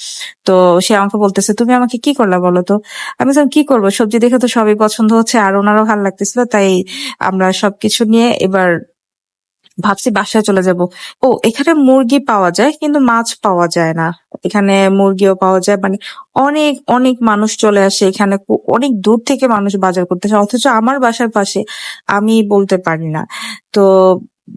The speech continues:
যারা যারা এই বাজারটা চিনেন বা এসেছেন, তারা অবশ্যই আমাকে কমেন্ট করে জানাবেন। আর আমার চ্যানেলটা যারা এখনো সাবস্ক্রাইব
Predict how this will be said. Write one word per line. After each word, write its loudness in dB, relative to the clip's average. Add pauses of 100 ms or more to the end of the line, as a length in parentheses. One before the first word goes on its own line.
(480)
যারা 0
যারা 2
এই 4
বাজারটা -2
চিনেন 2
বা 0
এসেছেন, 0
তারা 2
অবশ্যই -2
আমাকে -2
কমেন্ট -2
করে 2
জানাবেন। 0
আর -2
আমার 0
চ্যানেলটা 0
যারা 2
এখনো 0
সাবস্ক্রাইব -2